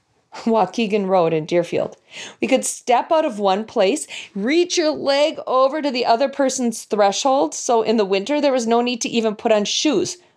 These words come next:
when we went from one person's <laughs> house to the next. It was awesome. Our baby monitors also worked from one house to the next.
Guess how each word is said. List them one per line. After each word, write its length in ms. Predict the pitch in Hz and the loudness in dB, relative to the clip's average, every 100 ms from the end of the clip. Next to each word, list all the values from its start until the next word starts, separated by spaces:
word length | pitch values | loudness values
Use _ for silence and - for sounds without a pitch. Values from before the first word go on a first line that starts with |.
| - | -2
when 120 | 214 | 0
we 80 | 214 | 2
went 220 | 196 196 | 0 0
from 180 | 214 185 | 0 0
one 120 | 180 | 0
person's 360 | 190 185 233 | 0 0 0
<laughs> 20 | 233 | 2
house 280 | 208 - | 0 0
to 120 | - 175 | -2 -2
the 80 | |
next. 320 | 160 - - 214 | 0 -2 -4 -4
It 40 | |
was 160 | 202 - | -4 0
awesome. 320 | 190 180 170 - - - - | 0 2 -2 -4 -14 -14 -2
Our 120 | 226 | -2
baby 380 | 180 202 208 269 | 2 0 0 0
monitors 560 | 269 277 294 294 294 - | 0 0 0 0 0 0
also 320 | 220 254 247 | 0 2 0
worked 260 | 180 143 - | 0 -2 -2
from 260 | 208 196 | -2 2
one 160 | 196 196 | 2 2
house 260 | 190 175 | 0 0
to 120 | - 175 | -2 -2
the 100 | 180 | 0
next. 420 | 147 - - | 0 -4 -14